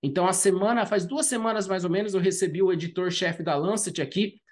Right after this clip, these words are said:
ah, na Queen's University, então eu trouxe ele pra dois dias pra passar aqui com a gente, falar sobre pesquisa. Ele falou que esse é um dos grandes problemas que a gente vai ter que solucionar, porque tem muita gente usando a tecnologia,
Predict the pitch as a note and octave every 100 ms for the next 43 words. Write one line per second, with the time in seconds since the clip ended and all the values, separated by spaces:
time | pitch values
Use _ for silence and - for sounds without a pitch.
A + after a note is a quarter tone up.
0 | _ D3+ E3 D#3 D3 D3 C#3+ F3 D#3+ E3
1 | F3+ D3+ G3 G3+ F3+ D3+ F3 E3+ F3 F3+
2 | F#3+ F3 E3+ D3 D3 F#3+ F#3+ E3 G3+ -
3 | D#3 - D3 E3 D3 E3+ B3 F#3+ G3+ -
4 | D#3 E3 F3+ D#3+ F#3+ F#3+ - G3 F3+ -
5 | - - _ - E3 G#3+ G#3 A3 G3+ G#3+
6 | G#3 E3+ F#3+ A3 A#3 - - A3 G#3 F#3
7 | G#3+ A3 G3+ - - G3+ F#3+ F#3+ G3 G3
8 | F#3 - F#3+ F#3+ G#3+ F#3+ D#3 - F3+ F#3+
9 | F#3+ A3+ B3 G3+ G3+ A3 F3+ D3 G#3 D4
10 | A3 C#3+ - _ _ - D#3+ F3 D#3+ E3
11 | D#3+ D#3 D3 A3+ A3 B2+